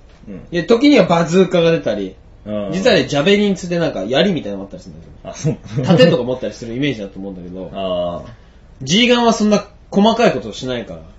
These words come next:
Speaker 1: 細かいことをしないってね。
Speaker 2: 細かいことないから。
Speaker 1: うん。
Speaker 2: そのビームとか、
Speaker 1: うん。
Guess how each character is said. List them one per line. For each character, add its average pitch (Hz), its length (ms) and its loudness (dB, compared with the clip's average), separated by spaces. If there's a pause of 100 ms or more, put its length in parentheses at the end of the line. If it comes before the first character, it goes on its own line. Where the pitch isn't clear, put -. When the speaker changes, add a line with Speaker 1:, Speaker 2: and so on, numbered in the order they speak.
(180)
Speaker 1:
細 139 300 -6
か - 140 -8
い - 40 -12
こ 95 120 -12
と - 100 -10
を 92 60 -6
し - 160 -12
な 98 80 -10
い 101 60 -12
っ - 20 -16
て - 120 -20
ね。 98 160 -18 (280)
Speaker 2:
細 208 200 4
か 226 120 4
い 151 60 2
こ 131 80 -4
と 107 200 -10
な 143 160 0
い 123 60 -2
か 90 180 -10 (220)
ら。 101 60 -14
Speaker 1:
う 92 100 -14
ん。 92 40 -16
Speaker 2:
そ 135 100 -8
の 135 80 -4
ビ 202 260 6
ー - 20 2
ム 127 80 -4
と 98 120 -8
か、 92 260 -10 (100)
Speaker 1:
う 98 60 -14
ん。 95 40 -10